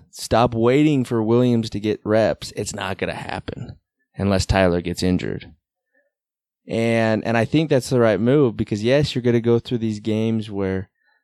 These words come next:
there's turnovers and mistakes. But the thing is, Tyler never, he was never out of that game mentally.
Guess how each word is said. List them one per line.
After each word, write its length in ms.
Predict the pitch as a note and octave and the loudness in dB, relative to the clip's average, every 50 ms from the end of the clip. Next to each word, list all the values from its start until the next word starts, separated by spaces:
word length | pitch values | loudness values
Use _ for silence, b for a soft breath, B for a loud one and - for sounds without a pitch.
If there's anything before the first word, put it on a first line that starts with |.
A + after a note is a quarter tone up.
| _ _ | _ _
there's 200 | - G2 F#2+ - | -4 -4 -4 -4
turnovers 880 | - - - A2+ A#2 A#2 A#2 A2+ A#2 A#2+ A2+ A2 A2+ A2+ A2 G#2+ G2+ G2 | -6 0 4 4 6 8 8 8 6 6 4 4 2 2 2 2 0 0
and 120 | E2+ E2+ | -4 -4
mistakes. 1040 | F2+ F#2 - - - - - - A#2 A#2 A#2 A#2 A2+ A2 - - - - - - - - _ _ _ _ _ _ _ _ _ _ _ _ _ _ | -4 -4 -4 -4 -4 -2 2 2 4 6 6 6 4 2 -2 -6 -8 -8 -8 -10 -12 -16 _ _ _ _ _ _ _ _ _ _ _ _ _ _
But 120 | - C3 C3 | -2 0 0
the 80 | C#3+ | 0
thing 300 | C3+ - F#3 G3 F#3+ F3 | 0 0 -2 0 2 2
is, 480 | C#3+ C#3 D3+ F3 F#3 F3+ E3 - - - _ _ _ _ | 2 2 2 2 2 0 -2 -4 -10 -12 _ _ _ _
Tyler 600 | - - B2 C3 D3+ E3 D#3+ D#3+ D3+ C#3+ C3+ - - | -4 -2 0 0 2 2 4 4 4 2 2 0 -2
never, 1000 | - A#2+ A#2 A2+ A2+ A2+ A#2 A#2 B2 B2+ A#2+ B2 C3 B2+ B2+ B2+ C3 C3 B2+ - _ _ _ _ _ _ _ _ _ _ _ _ _ _ _ | -2 0 2 2 2 2 4 2 2 0 0 0 2 2 4 4 2 2 -2 -6 _ _ _ _ _ _ _ _ _ _ _ _ _ _ _
he 160 | _ - C3+ | _ -2 0
was 160 | C#3 C#3+ C3 C3+ | 2 2 2 2
never 300 | C#3+ D3 C#3+ D3 - - | 0 2 2 2 0 0
out 180 | A2+ A#2 A#2+ | 0 2 2
of 80 | A#2+ A#2 | 2 2
that 200 | A#2+ A2+ A2 A2 | 2 0 0 0
game 400 | A2 A2 B2 A#2+ G2 F#2 F#2 - _ _ _ _ _ _ | -2 -2 0 0 -2 -6 -10 -14 _ _ _ _ _ _
mentally. 600 | A2+ B2+ D3+ E3+ - A#2 F2 F2+ F#2 - - - | 0 2 2 2 0 -4 -6 -6 -10 -14 -18 -20